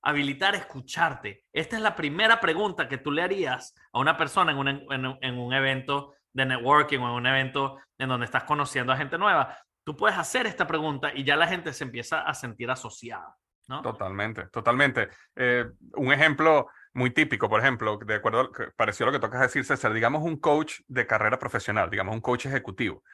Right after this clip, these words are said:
Speaker 2: Eh, evidentemente, toda, todo profesional que, que, que, que quiere un coach ejecutivo, un coach de, de su profesión, la, eh, quiere crecer en la profesión, quiere ser ascendido,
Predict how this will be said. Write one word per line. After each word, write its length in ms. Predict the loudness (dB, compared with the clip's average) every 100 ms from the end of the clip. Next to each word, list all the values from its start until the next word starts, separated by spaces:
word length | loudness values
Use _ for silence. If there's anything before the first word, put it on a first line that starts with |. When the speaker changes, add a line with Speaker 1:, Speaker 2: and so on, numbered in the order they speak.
| -20 -20 -20 -2
Speaker 2:
Eh, 280 | 2 2 2
evidentemente, 720 | 2 4 4 4 2 2 0
toda, 400 | -2 2 4 4 2
todo 180 | 0
profesional 600 | 0 -4 -4 -2 -2 -2
que, 220 | -4 -6 _
que, 200 | -6 -6 -10 _
que, 220 | -8 -8
que 160 | -8 -10
quiere 260 | 2 4 4
un 100 | 0
coach 320 | -2 -2 -6 -16 -10
ejecutivo, 680 | -6 -6 -6 -2 -2 -2
un 100 | -4
coach 260 | -2 -4 -4
de, 120 | -10 -10
de 160 | -12
su 100 | -12
profesión, 560 | -8 -6 -4 -2 -2 -2
la, 300 | 2 4 4 0 -20 -20 _
eh, 320 | 0 0 0 -2
quiere 240 | 4 4
crecer 280 | 4 0 0
en 60 | 0
la 80 | 0
profesión, 280 | -2 -4
quiere 160 | -2 0
ser 160 | 2 2
ascendido, 600 | 0 -4 -2 0 -2